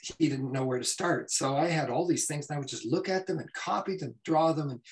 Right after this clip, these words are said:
I think that's how I, I started. Um, but again, since Dad was doing it and I was doing it, I assumed everybody did it.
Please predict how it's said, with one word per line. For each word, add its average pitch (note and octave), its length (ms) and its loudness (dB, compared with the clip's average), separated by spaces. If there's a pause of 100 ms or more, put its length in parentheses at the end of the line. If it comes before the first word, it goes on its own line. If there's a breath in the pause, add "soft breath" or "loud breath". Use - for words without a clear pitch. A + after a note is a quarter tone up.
(440 loud breath)
I D3 60 -2
think C#4 280 -2
that's - 200 0
how C#3 200 0
I, C3+ 180 -4 (180)
I C#3 100 -6
started. D3+ 520 -4 (560 soft breath)
Um, C#3+ 420 2
but D#3 340 2 (680)
again, D3 400 4
since - 240 -2
Dad F#3 280 4
was D#3+ 120 6
doing E3+ 220 2
it F#3+ 120 0
and D#3+ 100 -8
I E3 100 0
was F3 180 4
doing D#3+ 260 0
it, E3+ 140 -10
I D3+ 60 -6
assumed F3 260 2
everybody C#3+ 460 2
did B2 140 -6
it. - 60 -12